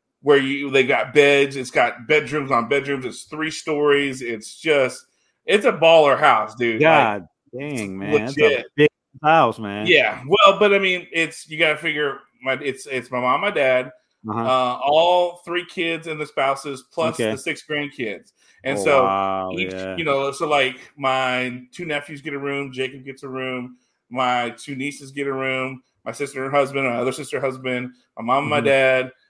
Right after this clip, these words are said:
Speaker 1: I think my aunt's going this year, so she's gonna get a room. I'll get a room.
Speaker 2: Yeah, yeah,
Speaker 1: You
Speaker 2: there's,
Speaker 1: know?
Speaker 2: yeah, there's a lot of room there.
Speaker 1: And each room has its own shower and space, and, and then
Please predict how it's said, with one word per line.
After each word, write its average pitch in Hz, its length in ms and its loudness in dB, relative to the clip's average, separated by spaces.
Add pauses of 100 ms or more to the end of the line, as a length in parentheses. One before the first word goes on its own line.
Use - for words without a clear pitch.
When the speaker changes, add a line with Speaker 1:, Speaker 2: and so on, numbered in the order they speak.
Speaker 1:
I - 40 -20
think 139 140 -6
my 120 140 -4
aunt's 131 300 -8
going 131 260 -4
this 131 200 -6
year, 131 480 0
so 127 400 2
she's 135 260 -10
gonna 139 140 -4
get 139 120 -2
a 135 60 -4
room. 131 340 -2
I'll 135 180 2
get 135 140 -4
a 135 40 0
room. 131 120 -2
Speaker 2:
Yeah, 123 400 -2 (120)
yeah, 190 220 0
Speaker 1:
You 170 100 2
Speaker 2:
there's, 143 300 4
Speaker 1:
know? - 80 -14
Speaker 2:
yeah, 139 260 -2
there's 127 280 -4
a 127 40 -6
lot 143 220 2
of 139 80 -2
room 151 300 -6
there. 98 200 -12
Speaker 1:
And 147 220 2 (100)
each 180 260 -8
room 165 180 -4
has 135 180 -2
its 123 140 -12
own 113 160 -8
shower 214 600 2
and 147 80 -6
space, 196 560 0
and, 151 220 -10
and 139 140 -6
then 127 340 -4